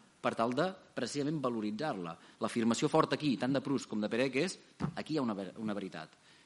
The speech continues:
Eh, no és la mena de veritat que hi havia en les grans gestes napoleòniques i en les grans heroïcitats del dinou.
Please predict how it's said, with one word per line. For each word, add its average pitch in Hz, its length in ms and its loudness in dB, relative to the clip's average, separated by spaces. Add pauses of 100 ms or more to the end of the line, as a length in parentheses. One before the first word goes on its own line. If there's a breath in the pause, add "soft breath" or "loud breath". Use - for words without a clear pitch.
(280 soft breath)
Eh, 117 120 -4
no 160 240 6
és 185 80 4
la 151 120 8
mena 147 160 8
de 131 80 8
veritat 131 280 6
que 156 80 4
hi 131 40 6
havia 135 320 4
en 127 80 0
les 110 120 0
grans 131 200 0
gestes 131 240 -4
napoleòniques 135 600 2
i 139 80 0
en 120 40 0
les 107 120 -4
grans 127 200 -2
heroïcitats 120 400 -2
del 110 120 -2
dinou. 98 300 0